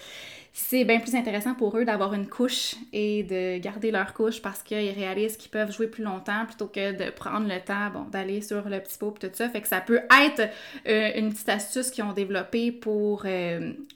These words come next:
pour étirer le temps. Mais là, on parle de des enfants qui, qui ont deux, trois ans, peut-être aussi qu'il y a plein de signes qui démontrent qu'ils sont pas tout à fait prêts. Euh, et j'avais fait aussi quelques podcasts là-dessus, mais je suis certaine que c'est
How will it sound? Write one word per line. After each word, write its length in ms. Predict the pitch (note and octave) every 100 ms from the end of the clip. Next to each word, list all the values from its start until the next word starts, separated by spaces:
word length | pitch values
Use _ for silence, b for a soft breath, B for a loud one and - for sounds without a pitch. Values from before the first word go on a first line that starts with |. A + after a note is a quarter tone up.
| _ -
pour 180 | B3+
étirer 580 | A#3 A3+ - A3+ G#3 A#3+
le 180 | A#3+ F#3
temps. 200 | A3+ D4
Mais 140 | B3+
là, 120 | G3+ B3+
on 160 | A3
parle 300 | - B3 C#4
de 80 | G3
des 220 | F#3+ F#3+
enfants 360 | F3+ F#3 A#3 B3+ B3
qui, 460 | - A3+ A3+ A3+ - _ _
qui 140 | - G3+
ont 180 | G3 G3
deux, 360 | F#3+ A3 A3
trois 500 | G#3+ - G3+ F3+ F#3
ans, 240 | G#3 A#3 A#3+
peut-être 260 | - A#3+ A#3+
aussi 220 | G#3+ A#3+
qu'il 120 | -
y 20 |
a 20 | - -
plein 400 | - A3 G#3+ A#3
de 60 | A3
signes 360 | - - A#3+ A#3
qui 80 | -
démontrent 400 | G3+ G3+ G#3+ -
qu'ils 180 | -
sont 220 | - - E3+ -
pas 160 | - A3+
tout 160 | A3+ -
à 100 | F#3+
fait 180 | F#3+ F3
prêts. 340 | - G#3+ A#3+ B B B B B -
Euh, 160 | F#3+
et 120 | - A3
j'avais 260 | G#3 G3
fait 240 | G3 B3 A#3+
aussi 320 | G#3 - A#3+
quelques 320 | A#3 G#3+ G#3
podcasts 460 | G3+ G3 G#3+ A#3 A#3
là-dessus, 340 | G3 - C#4+
mais 120 | C4
je 100 | G3
suis 100 | -
certaine 560 | - - A3 B3 A#3+ A#3+
que 420 | - A3 A3+ A#3
c'est 280 | A#3 G3+